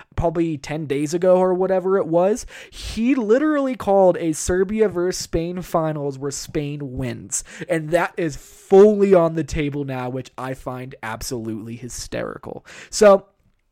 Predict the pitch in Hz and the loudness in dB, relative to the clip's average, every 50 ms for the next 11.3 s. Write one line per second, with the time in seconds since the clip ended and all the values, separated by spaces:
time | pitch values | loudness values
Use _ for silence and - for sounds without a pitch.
0 | _ _ _ - 185 190 185 - - 226 240 240 214 202 226 220 214 208 - 208 | _ _ _ -4 -2 -2 -2 -2 0 0 2 2 4 4 4 2 2 0 2 2
1 | 202 202 208 202 185 180 180 190 196 196 180 - 190 170 160 165 175 185 190 185 | 2 2 2 0 -2 -6 -2 0 0 0 0 0 0 -2 2 4 4 6 6 6
2 | 185 180 175 156 - - - 196 180 - - 165 147 156 165 170 165 - 185 180 | 6 6 4 4 0 -2 -2 -2 -2 0 -2 -2 -2 0 -2 -2 -2 -4 -6 -8
3 | 175 - - - - 147 - - 160 202 - - - 226 208 - - 170 160 147 | -8 -10 -16 -20 -20 -14 -8 -4 -4 -4 -4 -4 -6 -6 -6 -6 -8 -10 -8 -6
4 | 143 143 160 175 196 214 220 - - 156 165 - - 170 156 160 165 175 190 190 | -2 2 2 4 4 4 2 0 0 -2 -6 -4 -4 -6 -4 -2 -4 -4 -4 -2
5 | 180 180 175 156 147 143 143 151 170 180 185 170 156 156 156 147 156 151 147 143 | -2 -2 -2 -2 -6 -6 -4 -4 -4 -4 -4 -2 -2 0 0 0 -2 -4 -6 -6
6 | 131 127 135 147 165 180 - 170 151 131 - 156 151 156 156 160 139 143 139 135 | -8 -6 -6 -6 -6 -6 -6 -12 -10 -4 -2 0 0 0 0 -2 -2 -4 -4 -4
7 | 131 151 160 - 180 190 196 175 185 185 160 - - 180 160 - 262 220 180 143 | -2 -4 -2 -2 0 0 0 0 -2 -6 -8 -8 -12 -10 -8 -8 -8 -6 -8 -10
8 | - - 208 160 127 147 - 170 175 170 165 160 160 151 147 143 - - - - | -10 -8 -8 -8 -8 -8 -8 -8 -6 -4 -4 -2 -2 -2 -2 -4 -8 -20 -18 -8
9 | - - 240 269 277 269 - - 226 214 202 196 175 143 147 147 147 147 135 - | -2 2 2 2 2 2 -2 -4 -4 -4 -4 -4 -6 -4 -4 -2 -2 -2 -4 -6
10 | 190 220 208 - - - 208 185 180 170 147 156 170 151 123 120 131 165 247 277 | -8 -8 -8 -2 -2 -2 -2 -2 -6 -6 -6 -4 -6 -6 -6 -8 -4 0 2 2
11 | 240 180 160 147 147 | 2 2 -2 -4 -8